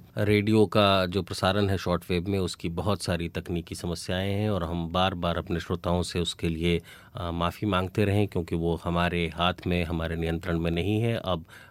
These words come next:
रेडियो का जो शाम वाला प्रसारण है वो Facebook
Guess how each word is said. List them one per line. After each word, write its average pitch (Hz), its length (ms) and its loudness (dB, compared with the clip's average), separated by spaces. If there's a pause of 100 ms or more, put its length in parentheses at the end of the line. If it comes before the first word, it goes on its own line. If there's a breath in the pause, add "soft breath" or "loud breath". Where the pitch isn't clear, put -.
(140 loud breath)
रेडियो 107 400 4
का 101 200 2
जो 92 160 -4
शाम 104 420 4
वाला 92 200 4
प्रसारण 85 500 -2
है 82 140 -4
वो 82 200 -4 (100)
Facebook 98 280 0